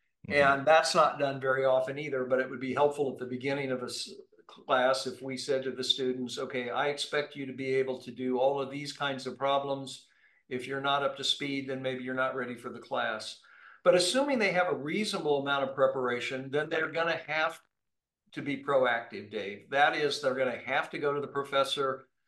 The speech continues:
Speaker 2: Most professors, even at the prestigious institutions and, and ones where the,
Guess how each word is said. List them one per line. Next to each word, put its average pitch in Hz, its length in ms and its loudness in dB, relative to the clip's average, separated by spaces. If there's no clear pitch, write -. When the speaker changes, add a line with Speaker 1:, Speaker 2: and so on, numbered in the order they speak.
Speaker 2:
Most 175 300 4
professors, 156 760 0
even 180 420 -2
at 139 280 2
the 143 120 -6
prestigious 165 600 -6
institutions 156 880 -8
and, 127 220 -4
and 127 340 -8
ones 147 420 -4
where 131 260 2
the, 127 380 -6